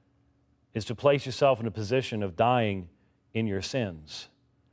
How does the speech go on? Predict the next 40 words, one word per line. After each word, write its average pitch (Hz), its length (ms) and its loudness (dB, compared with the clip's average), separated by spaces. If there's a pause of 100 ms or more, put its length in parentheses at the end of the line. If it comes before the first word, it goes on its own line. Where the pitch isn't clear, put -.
(440)
If - 40 -4
you 131 60 2
die 151 300 6
in 151 100 4
your 127 100 4
sins, 139 500 2
then 131 340 4
you 156 260 4
have 143 300 4
to 156 120 -2
answer 160 400 0
for 110 200 -2
your 104 160 0
sins. 98 500 -6
And 113 140 -2
there 117 120 6
is 120 140 2
only 135 240 4
one 131 280 2
penalty 139 420 0
for 95 160 -8
sin. 101 240 -6
It's 101 160 -8
death. 104 340 0
It's 98 140 -8
separation 101 760 -4 (480)
from 98 240 -4
God. 92 380 2 (1500)
And 127 160 2
so 151 200 6
to 143 140 0
these 170 280 4
Jews 180 360 6
who 151 240 4 (200)
certainly 196 420 6
believed 143 420 4
Jesus 147 380 4
was 117 120 -2
a 117 40 0
man, 220 500 4